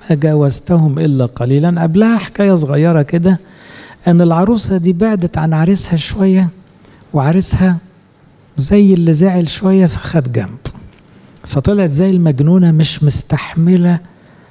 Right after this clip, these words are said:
يبعد عنها، أو مش مستحملة يزعل، فبقت تطلع تدور عليه بأي طريقة، لأنه حاسة: "اوعى تزعل، I'm sorry، لازم ن-، أنا ملياش غيرك". فجريت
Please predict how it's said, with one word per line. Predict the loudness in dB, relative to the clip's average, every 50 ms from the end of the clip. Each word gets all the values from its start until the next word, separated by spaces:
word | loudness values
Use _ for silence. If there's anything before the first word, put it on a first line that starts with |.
| _ -4 0
يبعد | 0 2 2 0 -2 -2 -4
عنها، | -6 -8 -10 -10 -12 -14 -16 -20 _ _ _ _ _ _ _ _ -20 _ _ -2
أو | -2 0 0
مش | 0 -2 -4 -4 -4
مستحملة | -4 -4 -4 -4 -6 -6 -6 -4 -2 -2 0 0 0
يزعل، | 0 2 2 2 2 0 -2 -4 -4 -8 -10 -12 -14 -18 -20 -20 _ _ _ _ _ _ _ _ _ -20 _ _ -20 _ -12 -6
فبقت | -4 -2 0 0 0 -2 -2 -4 -4 -4
تطلع | -4 -4 -2 -2 -2 -2 -2
تدور | -2 -4 -4 -2 0 0 0 0
عليه | 0 0 0
بأي | -2 -2 -2 0 2 2 2 0
طريقة، | 0 0 0 0 2 2 0 0 0 0 -2 -2 -4 -10 -18 _ -4
لأنه | -2 0 2 2 2 4 4 4 2
حاسة: | 2 0 0 0 0 0 0 -2 -2 -4 -4 -2 0
"اوعى | 0 0 0 -2
تزعل، | -2 -2 -2 0 0 0 0 -2 -2 -4 -8 -14 -20 -20 -20 _ _ _ _ _ -2
I'm | 0 0 0 0 -2
sorry، | -2 0 2 2 0 0 0 -4 -10 -20 -20 -20 -20 -20 -20 -20 -20 -20 _ _ _ _ _ _
لازم | 0 2 2 4 4 4 6 4
ن-، | 2 2 -2
أنا | -2 2 2 4 4
ملياش | 4 2 2 2 0 0 -2
غيرك". | 0 0 2 2 2 2 2 0 -2 -6 -12 -16
فجريت | -18 -20 -18 -10 -2 -2 0 0 2 0 2 2 2 0 0